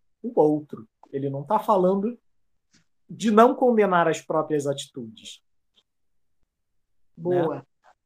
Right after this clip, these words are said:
Speaker 2: boa.
Speaker 1: Pois é. Porque pra gente, a gente arranja desculpa, mas pro
Speaker 2: É,
Speaker 1: outro,
Speaker 2: mas
Speaker 1: não.
Speaker 2: pro outro não tem desculpa.
Speaker 1: É.
Speaker 2: Não tem. A gente não procura ser compreensivo.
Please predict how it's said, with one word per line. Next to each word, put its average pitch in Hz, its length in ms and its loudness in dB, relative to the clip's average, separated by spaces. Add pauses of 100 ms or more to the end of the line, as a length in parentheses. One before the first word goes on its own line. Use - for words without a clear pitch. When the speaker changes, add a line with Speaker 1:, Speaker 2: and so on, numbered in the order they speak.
(260)
Speaker 2:
boa. 147 500 4 (360)
Speaker 1:
Pois 143 260 -4
é. 120 180 -8 (760)
Porque 180 260 2
pra 220 220 6
gente, 220 300 2
a 311 40 6
gente 320 220 0
arranja 311 320 0
desculpa, 240 720 -4 (360)
mas 175 220 0
pro 233 80 -4
Speaker 2:
É, 214 180 4
Speaker 1:
outro, 170 120 6
Speaker 2:
mas 226 320 2
Speaker 1:
não. 240 280 -2
Speaker 2:
pro - 160 -12
outro 262 360 -6
não 311 260 4
tem 311 320 2
desculpa. 262 880 -4 (200)
Speaker 1:
É. 160 280 2
Speaker 2:
Não 247 220 4
tem. 214 480 -4
A 190 120 2
gente 254 420 2
não 240 420 0
procura 302 600 -4
ser 269 540 -2
compreensivo. 247 1200 -2